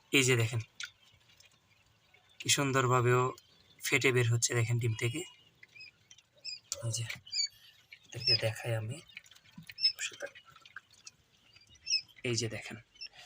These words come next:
কি সুন্দরভাবে বের হচ্ছে ডিমটা। আল্লাহর একটা নিয়ামত, আসলে ভাবতে গেলে অনেক কিছু। কারণটা হচ্ছে একটা ডিম যখন আমরা ইয়া করি, আহ, বসাই, দেখেন এই সাধারণ একটা ডিম, এগুলা বাচ্চা একদিন পরে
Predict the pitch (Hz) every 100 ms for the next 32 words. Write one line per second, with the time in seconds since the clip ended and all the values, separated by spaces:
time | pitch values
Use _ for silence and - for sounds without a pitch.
0 | - - - - - - - 131 127 139
1 | 127 123 117 113 110 113 117 113 120 104
2 | 113 110 117 117 123 123 120 117 131 127
3 | 117 113 113 - 110 120 131 - - -
4 | - - - - - - - 135 135 -
5 | 156 143 135 131 139 - - 131 117 -
6 | - - - 127 123 135 135 151 147 -
7 | - - - 131 123 147 139 131 127 135
8 | 151 143 143 - - 127 131 131 131 131
9 | 127 147 - - 120 120 127 - 143 160
10 | - - - - - 127 170 151 135 127
11 | 143 139 131 123 143 139 131 127 131 139
12 | 131 120 120 120 113 127 113 120